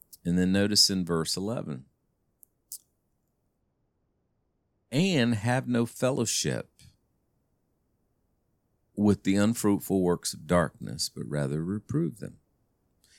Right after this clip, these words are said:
So he's, he's still, I mean, the context is still the same. You remember back in verse eight, "For ye were sometimes in the dark, but now you're in the light.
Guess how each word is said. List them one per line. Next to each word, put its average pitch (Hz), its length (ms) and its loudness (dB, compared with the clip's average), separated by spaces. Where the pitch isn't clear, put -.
So 95 460 2
he's, 101 360 -2
he's 107 220 -2
still, 113 580 2
I 85 100 -4
mean, 90 360 -4
the - 80 -16
context 101 720 0
is 92 120 -2
still 78 320 0
the 143 100 -2
same. 135 460 0
You 80 120 2
remember 82 460 4
back 95 240 2
in 104 80 -2
verse 104 240 2
eight, 120 280 -2
"For 95 140 0
ye 92 260 2
were 98 200 2
sometimes 113 640 2
in 80 120 4
the 76 80 2
dark, 65 320 0
but 80 160 4
now 92 220 6
you're 120 220 4
in 113 140 4
the 98 60 2
light. 110 400 0